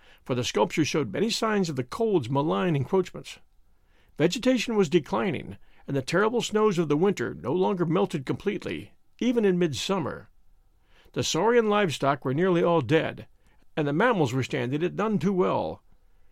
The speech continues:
To keep on with the work of the upper world, it had become necessary to adapt some of the amorphous and curiously cold-resistant Shoggoths to land life, a thing the old ones had formerly been reluctant to do.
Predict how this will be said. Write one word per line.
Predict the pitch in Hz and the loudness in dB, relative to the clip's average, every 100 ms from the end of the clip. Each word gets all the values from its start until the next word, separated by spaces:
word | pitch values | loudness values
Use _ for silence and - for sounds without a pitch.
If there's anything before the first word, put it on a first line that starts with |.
| _ _ _ _ - | _ _ _ _ -8
To | 139 | 0
keep | 233 - | 0 4
on | 226 | 4
with | 214 - | 4 2
the | |
work | 131 208 208 | 2 2 2
of | 147 | 0
the | 175 | 0
upper | 220 - | 0 0
world, | 123 117 127 135 | 0 0 -2 -4
it | - | -4
had | 156 | -2
become | 175 190 165 | 0 0 0
necessary | 208 202 - 214 196 | -2 -4 -2 0 0
to | - | 0
adapt | 127 113 185 185 - | -2 0 0 0 -4
some | 170 | -2
of | 151 | 2
the | 139 | 2
amorphous | 135 175 190 202 - - | 2 0 0 0 -2 -6
and | 139 | -6
curiously | - 262 208 - 135 | -2 0 0 -2 -6
cold-resistant | - 233 202 151 123 151 143 - | -2 -2 2 0 0 -6 -6 -2
Shoggoths | 220 185 117 104 - - - | 0 0 0 -2 -4 -16 -10
to | - 165 | 0 2
land | 175 208 131 | 2 0 -2
life, | 117 85 - - - - - - - _ - | -2 -4 -10 -20 -20 -20 -20 -20 -20 _ -6
a | 139 | 4
thing | 226 | 6
the | 190 | 6
old | 185 196 202 | 4 2 4
ones | 156 | 2
had | 131 127 | 2 0
formerly | 226 214 127 | 0 2 0
been | 127 135 | 0 -2
reluctant | 131 135 175 - 127 | 0 -2 -2 -4 -4
to | 139 | -4
do. | 127 208 110 58 | -2 0 -2 -6